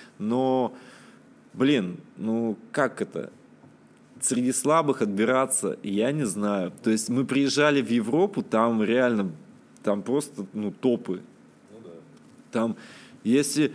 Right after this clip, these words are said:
Speaker 1: норвежцы вы-, приезжают, там две команды мощнейших, исландцы приезжают, англичане приезжают, ну, и, и пошло-поехало, там немцы, там и т.д. и т.п.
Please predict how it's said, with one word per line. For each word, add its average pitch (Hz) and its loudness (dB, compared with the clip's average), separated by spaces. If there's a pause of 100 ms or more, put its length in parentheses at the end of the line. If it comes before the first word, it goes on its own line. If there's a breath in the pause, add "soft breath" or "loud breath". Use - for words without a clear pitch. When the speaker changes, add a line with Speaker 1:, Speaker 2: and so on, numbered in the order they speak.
(140 loud breath)
Speaker 1:
норвежцы 139 2
вы-, 110 2
приезжают, 107 0
там 101 -4
две 110 0
команды 107 -2
мощнейших, 104 -4
исландцы 139 0
приезжают, 104 0 (180 loud breath)
англичане 127 0
приезжают, 107 -2 (400 loud breath)
ну, 135 0
и, 113 0
и 170 -2
пошло-поехало, 117 -2
там 104 -4
немцы, 147 0
там 110 -2
и - -6
т.д. 117 0
и 131 2
т.п. 104 -4